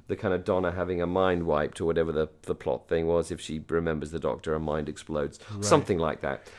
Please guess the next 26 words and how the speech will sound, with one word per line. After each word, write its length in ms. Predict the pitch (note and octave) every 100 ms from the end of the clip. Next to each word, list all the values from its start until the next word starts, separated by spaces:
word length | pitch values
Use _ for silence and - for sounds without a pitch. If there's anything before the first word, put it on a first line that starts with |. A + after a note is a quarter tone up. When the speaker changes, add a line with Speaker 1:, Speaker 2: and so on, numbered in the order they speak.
| - -
Speaker 1:
And, 500 | B2+ C3 C3 C3+ B2
uh, 180 | C#3 B2+
but 160 | B2 C3
again, 360 | B2+ E3 G#2+
you 80 | G#2+
see, 200 | G#2 A2+
you 160 | A2 G#2+
go 120 | A2
back 240 | G#2 D2+ -
to 100 | G#2
the 120 | G2+
thing 200 | A2+ G2+
that 140 | F#2
David 280 | - G2 F2+
Tennant 340 | - G2 F#2 D2+
and 80 |
Catherine 380 | F2 F#2+ F#2+ F2
Tate 340 | - A#2 F#2 G2
are 60 |
really 220 | F#2 G2
good 140 | G#2 G#2
friends 260 | A2+ A2
in 60 | A#2+
Speaker 2:
Right. 60 | B2
Speaker 1:
real 120 | C#3
life. 220 | E3+ -